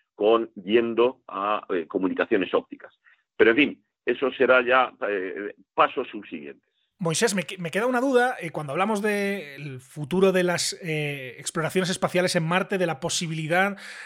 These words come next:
Speaker 2: de que, em, el ser humano pueda poner su pie en el planeta rojo, me imagino que si eso va convirtiéndose en algo posible, si eso va tomando forma, en todo ese proyecto a largo plazo,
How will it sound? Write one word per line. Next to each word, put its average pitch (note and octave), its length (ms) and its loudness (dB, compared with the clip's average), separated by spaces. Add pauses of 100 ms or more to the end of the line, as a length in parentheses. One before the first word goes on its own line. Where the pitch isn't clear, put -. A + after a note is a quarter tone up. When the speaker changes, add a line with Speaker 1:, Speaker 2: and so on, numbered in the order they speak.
Speaker 2:
de D#3+ 220 0
que, E3+ 420 -2
em, D3+ 580 -4 (320)
el D3 120 -12
ser G3+ 180 4
humano F#3 580 0
pueda F#3+ 260 4
poner F#3+ 240 0
su F#3+ 280 -2
pie G3 160 2
en G3+ 60 0
el F#3+ 100 0
planeta F#3+ 340 0
rojo, G#3+ 360 -2 (300)
me F3 140 -2
imagino G3+ 340 0
que A3 140 -2
si F3+ 540 -2 (240)
eso G3 340 2
va A#3 460 0
convirtiéndose G#3 800 0
en F#3+ 100 0
algo G3+ 420 -2
posible, G#3+ 720 0
si G3+ 140 -2
eso G3 180 0
va G3+ 140 -2
tomando F#3+ 320 0
forma, A#3+ 420 -2 (300)
en E3 200 -4
todo A#3 300 2
ese G3+ 580 2
proyecto F#3+ 460 4
a G3 60 4
largo F#3 240 2
plazo, C4 440 -2